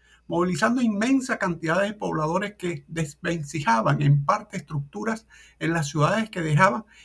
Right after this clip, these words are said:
y en las que colonizaban. Pocas eran las instituciones que articulaban a las nuevas comunidades formadas por vecinos oriundos de diferentes lugares.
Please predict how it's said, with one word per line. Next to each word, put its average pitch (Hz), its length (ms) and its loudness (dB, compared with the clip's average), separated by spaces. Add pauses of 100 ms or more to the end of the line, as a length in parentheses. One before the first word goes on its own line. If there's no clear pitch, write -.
(160)
y 180 100 0
en 175 120 2
las 175 100 0
que 175 160 -6
colonizaban. 170 800 -2 (100)
Pocas 220 380 -2
eran 185 180 -2
las 190 140 0
instituciones 170 680 -4
que - 100 -8
articulaban 165 720 0
a 160 40 -4
las 147 200 0
nuevas 165 260 0
comunidades 175 640 -2
formadas 170 480 0
por 147 220 0
vecinos 214 600 0 (300)
oriundos 208 640 2
de 175 140 -2
diferentes 143 720 2
lugares. - 580 -6